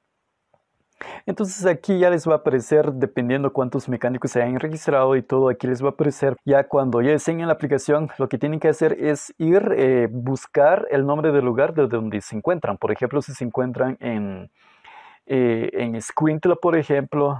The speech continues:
Escuintla, Guatemala, entonces... Eh, ingresarías de esta forma, Escuintla, Guatemala. Entonces,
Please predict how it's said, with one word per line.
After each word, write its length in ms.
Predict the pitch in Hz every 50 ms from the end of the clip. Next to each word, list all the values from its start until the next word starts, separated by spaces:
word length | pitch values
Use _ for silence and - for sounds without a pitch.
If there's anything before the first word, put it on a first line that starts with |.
| 117
Escuintla, 520 | 131 123 117 - - 143 143 143 - 165 160
Guatemala, 580 | 156 151 - - 143 139 135 135 135 139 135
entonces... 560 | 127 117 107 - 123 113 - 135 117 - - _ _ _ _ _ _ _ _ _ _ _ _ _
Eh, 580 | - 147 139 135 131 127 123 120 113 110 107 101 - _ _ _ _ _ _ _ _ _ _ _ _ _ _ _ _ _ _
ingresarías 680 | - 165 147 151 135 123 - 127 123 135 139 139 117 117
de 80 | 123 117
esta 200 | - - 107 98
forma, 460 | - 123 131 151 175 185 185 208 -
Escuintla, 1000 | - 143 127 - - - - 139 143 151 160 - - 165 160 160 170 175 165 - _ _ _ _ _ _ _ _ _ _ _ _ _ _ _ _ _ _ _ _ _ _ _ _ _ _ _ _ _ _ _ _ _ _ _ _ _
Guatemala. 800 | - 123 120 117 - 123 113 120 131 135 131 117 107 98 98 113
Entonces, 460 | 160 - 135 127 190 196 196 220 214